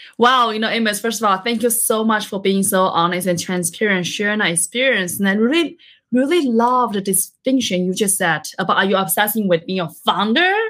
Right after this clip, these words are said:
Because it sounds so sexy and rainbow and sunshine, because it's when tech, when Austin, of course, or are you actually obsessing with the idea, with the, with the, with the product, with the solution, which is,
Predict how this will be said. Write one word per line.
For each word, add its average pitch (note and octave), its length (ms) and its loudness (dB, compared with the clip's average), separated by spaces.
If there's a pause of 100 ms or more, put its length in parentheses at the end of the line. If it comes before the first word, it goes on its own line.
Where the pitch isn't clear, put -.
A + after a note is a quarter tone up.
(380)
Because A3 240 2
it G3 140 0
sounds G#3+ 260 -2
so G#3+ 140 -2
sexy A3 560 0
and G#3 160 -2
rainbow A3 300 0
and A3 120 0
sunshine, A3 540 0
because F#3+ 240 -2
it's E3+ 160 -2
when F#3 240 2
tech, E3+ 280 -4 (260)
when F3 200 0
Austin, C#4 420 2
of G#3+ 180 -2
course, E4 520 0 (280)
or G#4+ 120 2 (200)
are B3 100 2
you - 40 2
actually D4+ 280 -2
obsessing B3 460 -4
with A#3 120 0
the - 140 0
idea, A3+ 340 0
with A3 100 4
the, F#3+ 140 -6
with G3 140 -2
the, F#3 260 0
with F#3+ 140 -2
the C4 100 -8 (100)
product, C4+ 280 2
with G#3 100 -2
the G3+ 60 -6
solution, A#3+ 460 0
which A#3 140 0
is, G3+ 260 0